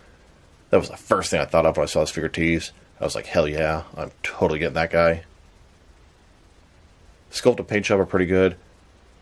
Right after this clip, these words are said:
A little bland at times, but I like it. I mean, you can't add too much excitement if you're doing a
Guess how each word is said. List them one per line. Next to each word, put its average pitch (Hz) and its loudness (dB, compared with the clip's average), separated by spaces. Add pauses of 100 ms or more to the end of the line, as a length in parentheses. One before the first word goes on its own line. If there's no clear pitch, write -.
(200)
A 139 0
little 185 6
bland 123 6
at 139 -4
times, 143 2 (320)
but 95 4
I 90 6
like 76 2
it. - -6 (1600)
I 82 -8
mean, 80 -4
you 73 -8
can't - 0
add 95 0
too - -4
much 92 0
excitement 82 0
if 78 -10
you're 73 -6
doing 78 -4
a - -8